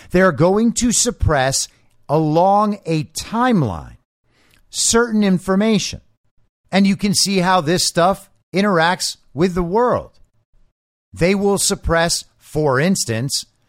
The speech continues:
the fact that vaccines are not safe and not effective until enough people get vaccinated. And then everybody can talk about it if they want.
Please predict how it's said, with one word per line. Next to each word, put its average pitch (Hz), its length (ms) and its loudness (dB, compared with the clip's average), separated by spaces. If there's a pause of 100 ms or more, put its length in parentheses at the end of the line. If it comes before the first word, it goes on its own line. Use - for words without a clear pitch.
(180)
the 175 140 2
fact 185 360 -2
that 202 140 -2
vaccines 185 640 0 (100)
are 175 160 2
not 214 440 0 (240)
safe - 520 -4 (220)
and 180 220 2
not 240 380 0
effective 117 720 -6 (600)
until 226 400 2
enough 147 420 0
people 131 300 -4
get 135 200 -4
vaccinated. 107 680 -2 (360)
And 202 180 2
then 262 420 0
everybody 170 560 0
can 143 160 -4
talk 180 320 0
about 147 260 2
it 131 80 -6
if 143 160 -4
they 127 160 0
want. 156 440 -2